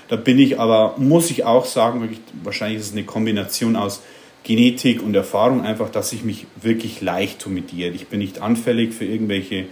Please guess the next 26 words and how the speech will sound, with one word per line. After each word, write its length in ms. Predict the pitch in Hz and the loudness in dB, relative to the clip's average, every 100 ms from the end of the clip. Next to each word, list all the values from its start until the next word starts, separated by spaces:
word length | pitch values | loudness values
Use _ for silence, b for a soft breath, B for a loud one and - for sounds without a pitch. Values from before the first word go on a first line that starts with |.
| B B B B - | B B B B -12
ähm, 180 | 92 98 | -4 0
negativen 640 | 113 127 131 120 113 110 | 0 0 -2 -4 -2 0
Erscheinungen, 760 | - 92 92 98 110 117 113 104 | 0 -4 -4 -4 0 2 0 -2
sei 180 | 92 98 | -4 -4
es 100 | 101 | -6
jetzt 160 | 92 | -10
phys-, 380 | - 135 135 - - | -4 -2 -2 -8 -8
physisch 440 | - 151 147 139 - | -2 -2 -2 -6 -2
oder 240 | 113 123 | 0 0
psychisch. 600 | - - 147 160 156 - B B B B - | -2 -4 0 0 0 -6 B B B B -8
Ähm, 200 | 104 101 | -4 -2
da 80 | - | 0
kann, 320 | 135 107 - | 0 0 -2
kann 320 | - 104 143 | -6 0 2
ich 180 | 143 120 | 2 -2
und 180 | 101 95 | -4 0
bin 140 | 127 | 2
ich 140 | 131 | 2
auch 100 | 104 | 0
wirklich 280 | 110 - - | -4 -6 -6
dankbar. 440 | 95 139 147 147 131 | -2 -2 0 0 -2
Das 160 | 110 | -6
sind 140 | 110 - | -8 -6
andere 320 | 98 110 110 | -4 -4 -6
wirklich 240 | 101 - | -10 -6
anfälliger. 640 | 107 143 156 156 156 160 | -2 0 0 2 4 2